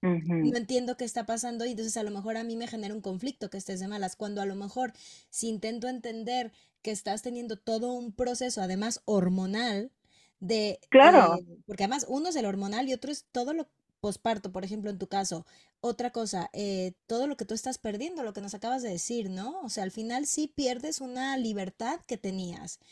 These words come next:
Speaker 2: Si el hombre puede entender eso, va a ser más fácil quizás ayudar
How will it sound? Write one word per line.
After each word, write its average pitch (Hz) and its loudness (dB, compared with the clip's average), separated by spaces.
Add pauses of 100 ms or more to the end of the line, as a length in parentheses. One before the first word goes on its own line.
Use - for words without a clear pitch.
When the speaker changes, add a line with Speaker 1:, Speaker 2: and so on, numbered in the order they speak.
(560)
Speaker 2:
Si - -4
el 240 0
hombre 320 -2
puede 247 -4
entender 226 -4
eso, 214 -2
va 226 -2
a 254 -2
ser 285 -4
más 269 -4
fácil 254 -4
quizás 214 -6
ayudar 214 -4